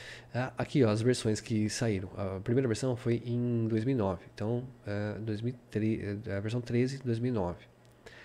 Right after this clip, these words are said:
Aí foram saindo, né, ó, outras versões, versão treze zero ponto um, tá, dois mil e nove, só em dois mil e nove, dois mil e nove saíram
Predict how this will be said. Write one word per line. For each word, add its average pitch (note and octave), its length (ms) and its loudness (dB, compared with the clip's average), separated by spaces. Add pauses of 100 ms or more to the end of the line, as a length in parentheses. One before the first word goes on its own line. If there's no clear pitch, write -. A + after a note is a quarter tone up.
(320)
Aí G3 440 4
foram E3+ 260 0
saindo, G3+ 380 2
né, D3+ 100 6
ó, A2+ 240 4
outras A#2 280 -2
versões, A#2+ 680 0
versão G2 260 -4
treze G2 460 0
zero G2 200 -2
ponto F#2 300 -4
um, C3 440 2 (140)
tá, B2+ 100 -2
dois A#2 200 0
mil A2 100 2
e G2+ 40 2
nove, B2+ 260 2
só C#3+ 100 -4
em D3 60 -4
dois A#2+ 180 0
mil B2 100 2
e A#2+ 40 4
nove, C3+ 200 0
dois B2 240 0
mil C3 80 -2
e C3 40 0
nove C#3 120 -2
saíram C3+ 320 -2